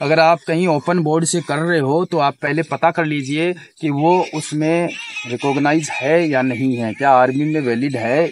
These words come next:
या नहीं है। इसकी website होती है, वहाँ जा करके आप check कर सकते हो कि हम जिस board से कर रहे हैं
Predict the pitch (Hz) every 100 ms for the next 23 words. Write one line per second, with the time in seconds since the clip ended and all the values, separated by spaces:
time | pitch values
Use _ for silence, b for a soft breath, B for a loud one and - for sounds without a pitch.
0 | - 120 110 113 117 104 B B - 147
1 | 120 123 - 160 160 139 156 165 - _
2 | - 113 127 151 143 147 135 131 123 127
3 | 127 - 151 160 - 160 151 160 B B
4 | - 156 - 139 185 151 170 180 123 120
5 | 147 156 165 147 135 151 143 156